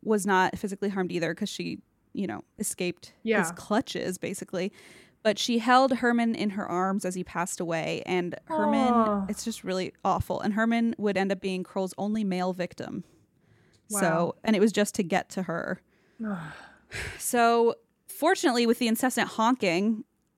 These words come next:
Speaker 1: other drivers had, like, you know, heard this. And so she got their attention. So they c-, arrived at the crime scene and somebody went and called police.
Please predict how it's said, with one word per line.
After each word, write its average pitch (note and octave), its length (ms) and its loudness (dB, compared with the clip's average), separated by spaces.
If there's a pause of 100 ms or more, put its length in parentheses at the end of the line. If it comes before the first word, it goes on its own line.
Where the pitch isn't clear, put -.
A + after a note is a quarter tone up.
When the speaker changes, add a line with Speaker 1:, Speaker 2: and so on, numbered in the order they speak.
Speaker 1:
other A#3 220 6
drivers F#3+ 500 2
had, F#3 160 -2
like, E3+ 340 -4 (760)
you - 140 -6
know, F3 160 -2
heard G#3+ 300 0
this. F3 320 -6
And F3 280 -4 (320)
so - 120 -4
she A3 100 -4
got G#3+ 200 4
their A#3 140 4
attention. F#3 460 -2
So A3 100 -2
they G#3 180 0
c-, - 40 -14 (160)
arrived G3+ 300 0
at G3+ 60 -6
the G3+ 60 -6
crime F#3 300 0
scene F#3 360 -4
and F3 200 -2
somebody G3+ 280 -2
went F#3+ 180 0
and - 80 -4
called F#3 240 -4
police. A#3+ 540 -2